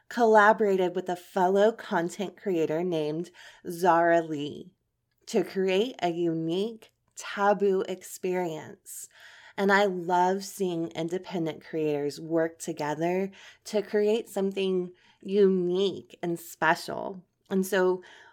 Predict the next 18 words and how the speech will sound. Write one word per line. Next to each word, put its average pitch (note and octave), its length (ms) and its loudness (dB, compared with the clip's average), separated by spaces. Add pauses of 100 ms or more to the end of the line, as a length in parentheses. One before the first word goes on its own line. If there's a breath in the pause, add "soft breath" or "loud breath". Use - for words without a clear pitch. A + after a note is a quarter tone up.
with F#3+ 640 0 (240)
what F#3 240 0
they're A3 200 4
doing, D#3+ 600 -2
they're D#3 280 2
selling D#3+ 560 0
independently, F#3 1080 -2 (480 loud breath)
and G#3+ 200 2
you A3 80 6
get G3+ 280 0
two B3+ 640 -2 (100)
exclusive G#3 840 0
videos F3 680 0
from E3 180 -2
these D#3+ 280 -6
two G3+ 360 0
taboo E3+ 580 -2
babes, - 840 -8